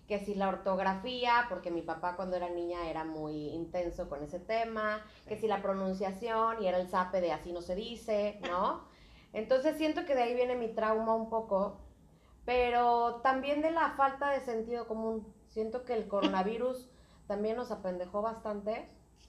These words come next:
Speaker 1: O sea, de ya no decir ni buenos días, ya no estás acostumbrado a ver a la gente.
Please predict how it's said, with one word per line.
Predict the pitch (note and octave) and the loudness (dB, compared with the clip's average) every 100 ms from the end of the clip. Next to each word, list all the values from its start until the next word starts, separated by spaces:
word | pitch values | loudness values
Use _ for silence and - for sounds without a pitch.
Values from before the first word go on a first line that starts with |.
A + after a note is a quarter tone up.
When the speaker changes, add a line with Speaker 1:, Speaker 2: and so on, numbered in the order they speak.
| - - - - - | -16 -16 -16 -20 -12
Speaker 1:
O | |
sea, | F#3+ A3+ A3 | -2 2 4
de | A3 | 4
ya | A3+ A#3+ | 4 2
no | B3+ C4+ C#4 | 2 2 2
decir | C#4 B3+ C4 C4 C4 B3 G#3 | 0 -2 -4 -4 -4 -8 -8
ni | A#3+ | -8
buenos | A3+ A#3+ B3 A#3 | -6 -6 -6 -6
días, | B3+ A3 G3 - - | -6 -6 -8 -18 -8
ya | G#3+ | -6
no | B3 | -4
estás | B3+ B3 | -6 -10
acostumbrado | B3 A#3 G#3 G#3 G#3+ | -10 -6 -2 0 2
a | A#3 | 2
ver | A#3 | 0
a | A#3 | -2
la | A#3 | -4
gente. | - A#3+ A3+ A3+ C4+ | -6 -8 -4 -4 -4